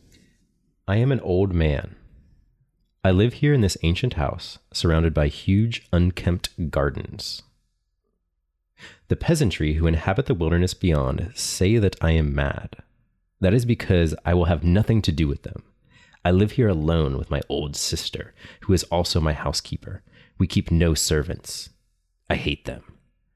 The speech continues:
I have one friend, a dog. Yes, I would sooner have, sooner have old Pepper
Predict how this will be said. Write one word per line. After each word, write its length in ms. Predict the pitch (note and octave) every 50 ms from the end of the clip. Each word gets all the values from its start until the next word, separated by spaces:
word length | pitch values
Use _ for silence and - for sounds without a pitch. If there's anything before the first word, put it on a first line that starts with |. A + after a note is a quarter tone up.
| _ _ - - - _ -
I 80 | G2
have 120 | G2+ F#2 F2
one 260 | F#2 G2+ G#2+ A2+ A#2+
friend, 440 | - - F#2+ D#2 - - F#2+ - - - _ _ _ _ _ -
a 60 | -
dog. 400 | D#2+ D#2+ C#2 - - - - - _ _ _ _ _ _ _ _ _
Yes, 560 | - - F#2 G2+ - - - - - - - - _ _ _ _ _
I 40 | F2+
would 140 | F2 E2+ -
sooner 360 | - - - A2 A2+ A#2 A#2
have, 420 | - - G#2 F2+ F2 E2+ F2+ - -
sooner 320 | - - - A2 A2 C3 A2+
have 240 | G2 F2+ D#2 D#2 - -
old 340 | D2+ D#2+ F2 G2 G#2 -
Pepper 420 | - - A#2 - - C2+ - -